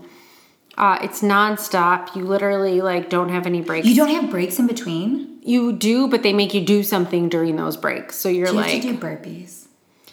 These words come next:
Speaker 1: uh,
Speaker 2: Probably.
Speaker 1: you don't.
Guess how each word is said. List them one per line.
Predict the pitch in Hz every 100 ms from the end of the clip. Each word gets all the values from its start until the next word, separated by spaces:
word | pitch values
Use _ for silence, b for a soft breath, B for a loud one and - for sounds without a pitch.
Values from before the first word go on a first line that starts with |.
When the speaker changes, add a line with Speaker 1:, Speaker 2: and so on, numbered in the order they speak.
| b b b b b _ _ _ _ -
Speaker 1:
uh, | 196 190 185 175 175 170
Speaker 2:
Probably. | - - - _ _ _ _ -
Speaker 1:
you | - 226
don't. | 180 196 175 185 269